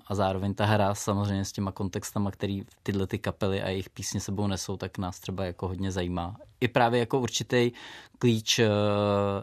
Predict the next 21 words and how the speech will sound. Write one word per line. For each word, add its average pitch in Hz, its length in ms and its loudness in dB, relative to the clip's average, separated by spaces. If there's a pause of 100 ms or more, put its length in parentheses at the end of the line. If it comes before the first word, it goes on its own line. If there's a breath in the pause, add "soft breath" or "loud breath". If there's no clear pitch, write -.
regionální. 101 680 2
Když - 140 -12
jsme 101 120 -6
si 98 120 -6
ten 101 160 -2
film 104 180 0
připravovali, 101 540 0
tak 95 140 -6
jsme 98 120 -6
třeba 92 360 -4
i 98 40 -6
zjistili, 95 400 -4
nebo 90 140 -2
já 87 100 -2
jsem - 140 -6
si - 120 -8
vzpomněl, 95 340 -6
že 98 100 -2
existovala 95 480 -6
skupina - 320 -6
Morava. 104 580 4